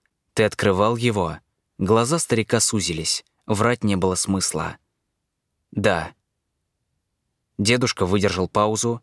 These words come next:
справляясь с эмоциями. «Что в нем?»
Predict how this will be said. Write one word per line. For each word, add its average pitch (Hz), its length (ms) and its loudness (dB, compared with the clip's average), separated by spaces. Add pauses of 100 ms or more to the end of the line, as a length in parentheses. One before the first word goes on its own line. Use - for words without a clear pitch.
справляясь 95 500 0
с - 100 -2
эмоциями. 85 720 -4 (680)
«Что - 300 2
в 92 80 0
нем?» 82 340 -2